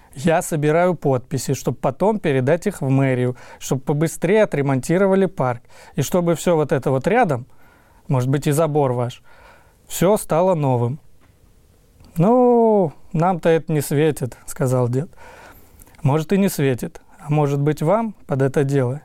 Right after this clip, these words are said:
ещё и дорогу новую проложат». «Да, господи, тут и в советское время ничего не надо было никому. А сейчас-то и подавно. Тьфу». «О,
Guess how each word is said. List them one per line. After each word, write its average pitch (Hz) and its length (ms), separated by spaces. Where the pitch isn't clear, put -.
ещё - 200
и 139 40
дорогу 160 480
новую 123 360
проложат». 131 600
«Да, 208 200
господи, 185 840
тут 180 240
и 208 60
в 185 60
советское 214 580
время 190 360
ничего 180 340
не 185 120
надо 180 320
было 143 220
никому. 127 560
А 139 80
сейчас-то 190 540
и 160 60
подавно. 151 720
Тьфу». - 260
«О, 147 240